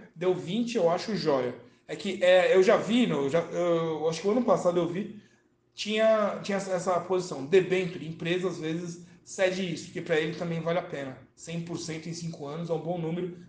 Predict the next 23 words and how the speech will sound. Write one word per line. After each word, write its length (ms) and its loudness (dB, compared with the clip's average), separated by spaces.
dá 140 -4
vinte 240 -6
por 160 -12
cento. 360 -16
Dessa 300 6
forma, 440 4
meus 220 4
amigos, 580 0
era 200 0
pra 120 0
ser 160 -6
uma 260 -6
aulinha. 380 -4
Você 160 -6
viu 120 6
que 80 2
é 80 8
difícil, 480 2
né? 120 2
Falar 160 6
do 100 4
mercado 300 4
financeiro, 500 0